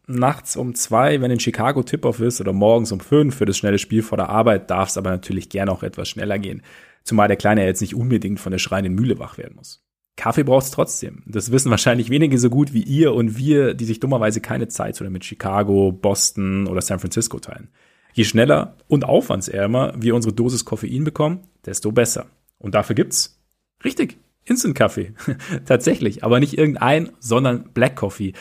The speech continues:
Den haben wir tatsächlich eher zufällig vor unserem Campingurlaub im Juli entdeckt und dann auch eher aus praktischen Gründen eingepackt. Spülaufwand und Camping und so.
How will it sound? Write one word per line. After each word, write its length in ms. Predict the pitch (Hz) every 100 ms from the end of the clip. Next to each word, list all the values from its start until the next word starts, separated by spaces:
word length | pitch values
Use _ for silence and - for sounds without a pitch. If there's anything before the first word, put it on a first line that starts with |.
| - - _ -
Den 140 | 156
haben 140 | 147
wir 160 | 131 220
tatsächlich 760 | 165 - 160 180 190 165 - -
eher 160 | 156
zufällig 680 | 160 - 254 - 156 131 123
vor 160 | - 127
unserem 240 | 127 123
Campingurlaub 640 | 123 180 185 - 127 123 123
im 100 | 107
Juli 260 | 185 247
entdeckt 400 | 98 98 139 -
und 180 | 117 110
dann 100 | 131
auch 200 | 135 - _
eher 220 | - 139
aus 160 | 123 113
praktischen 340 | 170 165 151
Gründen 260 | 104 101 101
eingepackt. 520 | 95 95 - - _ _ _ _ _
Spülaufwand 600 | - 131 131 98 - 101
und 120 | 95
Camping 300 | - 131 98
und 160 | - 92
so. 200 | 87